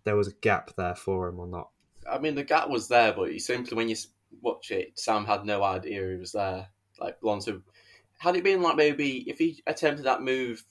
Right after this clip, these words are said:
Speaker 2: a few laps later when there's a bit less fuel and he was a bit closer to him, sure, that move would have been perfect and it would have worked, but he was just one metre or so away from being in Sam's eye line, and he had absolutely no clue that he was there. So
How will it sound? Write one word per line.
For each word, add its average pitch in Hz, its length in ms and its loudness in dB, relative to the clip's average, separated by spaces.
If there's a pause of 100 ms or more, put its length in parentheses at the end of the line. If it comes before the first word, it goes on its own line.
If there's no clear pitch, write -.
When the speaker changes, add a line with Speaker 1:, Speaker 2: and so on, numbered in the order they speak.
(580)
Speaker 2:
a - 40 -14
few 127 180 -4
laps 117 220 2
later 117 320 2
when 104 100 -2
there's 98 140 -8
a 104 40 -6
bit 107 140 0
less 107 180 -2
fuel 107 560 -2
and 110 120 -6
he - 20 -4
was 107 60 -6
a - 40 -18
bit 117 160 -2
closer 117 320 2
to 98 240 -6
him, 117 280 -6
sure, 117 240 2
that 107 120 -2
move 110 220 -2
would 110 100 -8
have - 80 -12
been 104 120 -4
perfect 104 540 -4
and 104 80 -10
it - 20 -10
would 104 100 -8
have 104 60 -10
worked, 104 420 -2
but 104 160 -6 (1040)
he 117 160 0
was 113 120 -2
just - 300 -6 (220)
one 117 360 0
metre 110 380 -2
or 98 100 -8
so 98 520 -6
away 101 260 -2
from 95 420 -10
being 101 220 -8
in 95 80 -10
Sam's 98 320 -6
eye 98 160 2
line, 95 320 -2
and 95 80 -6
he 95 60 -6
had 95 120 -8
absolutely 95 420 -8
no 95 280 -6
clue 92 380 -8
that 92 160 -6
he - 80 -8
was 95 100 -12
there. 95 320 -6
So 98 320 -10